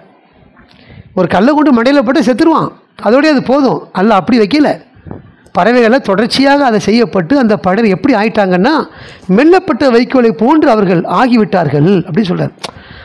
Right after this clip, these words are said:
அப்போ இந்த யானை படைக்காரன் நினைச்சு பார்த்துருப்பானா? யானை ஒரு படை, படை எதுக்கு?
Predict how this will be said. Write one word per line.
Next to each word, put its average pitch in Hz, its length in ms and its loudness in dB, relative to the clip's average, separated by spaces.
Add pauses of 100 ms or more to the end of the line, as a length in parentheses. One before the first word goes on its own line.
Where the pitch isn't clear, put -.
(120)
அப்போ 190 260 0
இந்த 202 100 0 (100)
யானை 302 300 2
படைக்காரன் 214 400 0
நினைச்சு 240 280 0
பார்த்துருப்பானா? 214 480 -2 (1160)
யானை 190 240 -2 (100)
ஒரு 214 140 0
படை, 202 200 0 (260)
படை 240 220 0
எதுக்கு? 262 240 0